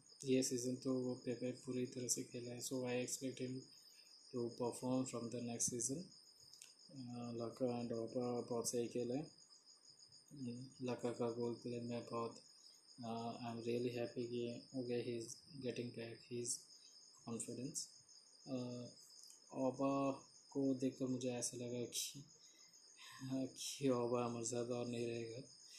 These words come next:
इतना जो टॉक्स वगैरह ये सब हो गए थे, आज उसका मुंह से जो दुख छलक रहा था, I can sense that, uh, he is having second thoughts about it। And again, I heard some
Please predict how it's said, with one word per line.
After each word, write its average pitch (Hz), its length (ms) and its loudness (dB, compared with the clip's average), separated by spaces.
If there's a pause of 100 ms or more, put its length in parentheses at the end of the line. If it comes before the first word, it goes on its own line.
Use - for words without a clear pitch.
(300)
इतना 131 260 2
जो 127 140 4
टॉक्स 123 500 2
वगैरह 123 360 0
ये 123 220 4
सब 131 140 2
हो 120 260 0
गए 123 160 2
थे, 127 280 -2
आज 127 360 2
उसका 127 520 2 (200)
मुंह 131 280 6
से 131 200 4
जो 131 460 4 (920)
दुख 131 340 6 (180)
छलक 123 420 2
रहा 120 240 4
था, 120 480 -4 (180)
I 117 100 -2
can 120 260 -2
sense 123 540 6
that, 120 420 -4
uh, 120 400 -4
he 123 160 2
is 120 80 2 (140)
having 120 360 -2
second 120 320 -4
thoughts 120 320 -2
about 117 320 -8
it। 135 80 -10 (960)
And 123 460 -2 (560)
again, 135 420 6 (160)
I 127 280 0
heard 143 260 4 (100)
some 151 240 2